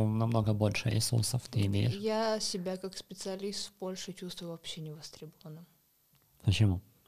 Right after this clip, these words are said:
Speaker 2: Потому что, м, не знаю, вот мы с тобой уже как бы вне подкаста разговаривали, что мне, например, хотелось бы, господи, я постоянно об этом ною, уже все об этом знают, что мне бы хотелось бы с врачом выдерживать какую-то строгую концепцию,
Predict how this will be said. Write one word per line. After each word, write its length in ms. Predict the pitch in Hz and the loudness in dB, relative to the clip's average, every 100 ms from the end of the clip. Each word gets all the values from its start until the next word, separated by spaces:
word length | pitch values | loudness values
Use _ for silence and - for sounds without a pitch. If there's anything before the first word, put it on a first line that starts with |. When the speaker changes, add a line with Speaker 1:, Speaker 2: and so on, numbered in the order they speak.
| _ _ - - | _ _ -20 -14
Speaker 2:
Потому 280 | 208 220 226 | -8 -8 -8
что, 800 | - - 214 214 208 202 202 220 226 | -8 -4 -2 -2 -4 -6 -8 -12 -16
м, 500 | 226 226 233 240 247 - _ _ _ _ _ _ _ - - - 220 220 | -18 -18 -18 -18 -20 -20 _ _ _ _ _ _ _ -20 -20 -14 -14 -14
не 60 | 254 | -14
знаю, 480 | - 262 208 180 185 | -6 -4 -2 -4 -8
вот 180 | 208 214 | -10 -12
мы 80 | 226 | -12
с 60 | |
тобой 280 | - 220 226 | -10 -4 -4
уже 140 | 220 | -4
как 180 | 220 214 | -8 -6
бы 120 | 208 | -4
вне 200 | 208 214 214 | -2 -2 -4
подкаста 480 | 214 - 214 214 | -6 -6 -6 -6
разговаривали, 680 | 208 202 208 208 311 254 202 | -8 -4 -4 -4 -6 -6 -8
что 200 | - - | -10 -10
мне, 120 | 190 | -8
например, 380 | 190 190 202 196 | -8 -8 -10 -10
хотелось 380 | 196 185 185 180 | -10 -8 -8 -8
бы, 280 | 185 180 180 - | -8 -12 -12 -8
господи, 340 | 214 - 208 | -6 -4 -2
я 120 | 254 | 0
постоянно 600 | 302 320 330 320 349 349 | 2 2 6 10 10 10
об 100 | 302 | 4
этом 260 | 311 294 269 | 4 4 4
ною, 240 | 262 220 | 6 6
уже 120 | 214 233 | 6 4
все 200 | - 294 | 6 6
об 80 | |
этом 180 | 285 262 | 4 0
знают, 400 | 262 240 214 185 | 2 4 6 4
что 140 | - 240 | 2 4
мне 220 | 220 277 | 6 4
бы 80 | 320 | 4
хотелось 420 | 311 240 233 240 | 4 6 6 4
бы 100 | 208 | 0
с 100 | - | 0
врачом 440 | 226 262 240 202 | 0 2 2 2
выдерживать 440 | 202 208 233 226 - | 2 4 4 2 -4
какую-то 360 | 208 240 247 | -4 -2 -2
строгую 380 | 214 - 240 247 | -2 0 -2 -2
концепцию, 640 | 226 220 - 208 - 165 | -2 -2 -2 -4 -4 -6